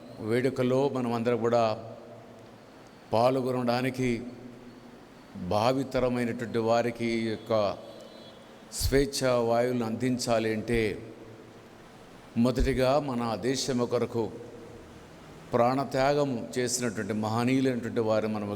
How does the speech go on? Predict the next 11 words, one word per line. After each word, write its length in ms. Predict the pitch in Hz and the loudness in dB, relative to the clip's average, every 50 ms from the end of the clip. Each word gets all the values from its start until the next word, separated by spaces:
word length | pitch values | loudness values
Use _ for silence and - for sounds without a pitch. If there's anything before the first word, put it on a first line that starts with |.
| 92 87 | -6 -6
జ్ఞాపకం 500 | 101 104 104 107 - - - 113 113 107 - | -4 -2 -2 -2 -2 -4 -4 -4 -4 -2 -2
చేసుకోవాలి. 720 | 107 104 95 - - - - 101 98 95 95 92 87 85 76 - - - - - - - - - - - - - - - - - - - - - - - - - - - - - - - - 120 117 123 | -4 -4 -4 -4 -4 0 0 2 2 4 2 2 0 -2 -6 -10 -12 -16 -16 -18 -18 -18 -20 -20 -20 -20 -20 -20 -20 -20 -20 -20 -20 -20 -20 -20 -20 -20 -20 -20 -20 -20 -20 -20 -10 -2 2 4 6 6
వారి 260 | 123 123 123 117 120 117 | 6 6 4 2 2 0
యొక్క 180 | 117 113 117 113 113 110 113 101 95 120 | 0 -2 -2 -2 0 0 0 -2 0 0
దేశ 280 | 139 135 135 - 131 110 104 120 110 104 - | 0 0 0 -2 -4 -2 0 -2 -2 -2 -2
స్వాతంత్రము 640 | 113 113 120 104 127 123 120 120 123 117 113 117 113 | 0 0 0 0 0 -2 0 0 -2 0 0 -2 0
కొరకు 320 | - 120 123 120 - - 147 156 143 - - - - - - - - - - - - - - - - - - - - - - - - - - - - - 117 120 | 0 0 0 0 -2 -2 -4 -4 -4 -8 -14 -18 -18 -20 -20 -20 -20 -20 -20 -20 -20 -20 -20 -20 -20 -20 -20 -20 -20 -20 -20 -20 -20 -20 -18 -10 -2 2 4 6
వారి 220 | 123 127 123 120 120 | 6 6 6 2 0
యొక్క 140 | 117 120 127 113 113 110 113 | 0 0 -2 0 0 0 0
మాన 260 | 113 120 131 143 143 135 123 107 | 2 2 2 2 2 0 -2 -2
ధన 120 | 120 123 | -2 0